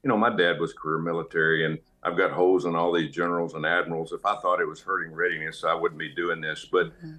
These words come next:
Speaker 1: we've got a, a regime in this country right now that's, uh, that's running the, the country from the White House and not through Congress. Uh, we're not getting a vote on the things that we should.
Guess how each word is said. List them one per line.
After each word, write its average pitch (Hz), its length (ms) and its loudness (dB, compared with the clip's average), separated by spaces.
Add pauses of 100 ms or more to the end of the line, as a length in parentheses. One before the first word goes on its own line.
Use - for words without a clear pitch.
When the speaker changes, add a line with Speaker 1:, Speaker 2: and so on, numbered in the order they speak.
Speaker 1:
we've 120 180 2
got 123 200 4
a, 101 100 0
a 87 60 0
regime 95 560 0
in 90 100 -2
this 85 160 -4
country 98 320 -2
right 85 200 4
now 90 200 2
that's, 82 260 -2 (180)
uh, 69 140 -6
that's 78 240 0
running 95 380 2
the, 80 240 0 (320)
the - 80 -14
country 87 340 0
from 82 140 -6
the 78 80 -2
White 90 240 4
House 78 280 -2
and 80 100 -4
not 87 220 0
through 87 140 -4
Congress. - 640 -2
Uh, 78 140 -2
we're 80 140 0
not 85 200 0
getting 90 180 -2
a 85 40 -4
vote 87 260 2
on 92 180 0
the 85 100 -4
things 92 300 -4
that - 100 -10
we 78 100 -12
should. 95 380 2